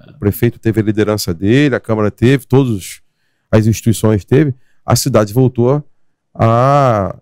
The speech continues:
Speaker 2: liderar os grandes eventos. O Web Summit, né? Temos agora o G vinte.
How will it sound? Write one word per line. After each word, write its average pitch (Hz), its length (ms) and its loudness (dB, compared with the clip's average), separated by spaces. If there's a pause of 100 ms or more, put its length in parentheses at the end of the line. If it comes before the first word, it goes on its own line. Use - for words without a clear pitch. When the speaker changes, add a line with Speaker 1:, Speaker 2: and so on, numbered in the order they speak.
Speaker 2:
liderar 113 420 2
os 123 100 0
grandes 127 240 -2
eventos. 202 560 0 (420)
O - 80 -4
Web 98 220 0
Summit, 131 720 2 (280)
né? 98 200 -10 (760)
Temos 98 180 2
agora 98 220 2
o 98 60 2
G 92 140 0
vinte. 117 680 -2